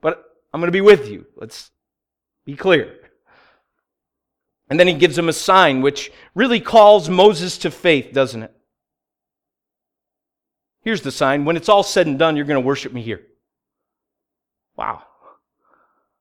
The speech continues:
Wow. <laughs> You know, really? Are you sure? Maybe have a sign for today instead of for then. Right?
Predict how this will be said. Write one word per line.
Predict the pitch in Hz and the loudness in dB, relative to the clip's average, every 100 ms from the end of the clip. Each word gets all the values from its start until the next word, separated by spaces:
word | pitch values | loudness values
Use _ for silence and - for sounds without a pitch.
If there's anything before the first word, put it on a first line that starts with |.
| _ _ _ - | _ _ _ -14
Wow. | 101 92 | -12 -12
<laughs> | - | -12
You | 107 | -10
know, | 85 90 - - | -10 -12 -14 -14
really? | 92 127 165 | -4 -2 -2
Are | 120 | -4
you | 110 | -6
sure? | - 143 381 - - _ _ _ _ _ - | -4 -2 -2 -6 -16 _ _ _ _ _ -16
Maybe | - 180 | -8 -4
have | 202 165 | -4 -4
a | |
sign | - 165 160 135 | -4 -4 -4 -8
for | 139 | -12
today | - 143 123 123 139 104 73 - _ _ _ _ _ _ _ _ _ _ _ _ | -12 -18 -14 -4 -2 -2 -6 -20 _ _ _ _ _ _ _ _ _ _ _ _
instead | 92 - 117 | -14 -4 -4
of | 110 | -4
for | 117 | -8
then. | 101 107 76 - _ _ _ _ _ _ _ _ _ _ _ - | -4 -4 -4 -12 _ _ _ _ _ _ _ _ _ _ _ -12
Right? | 107 170 | -12 -12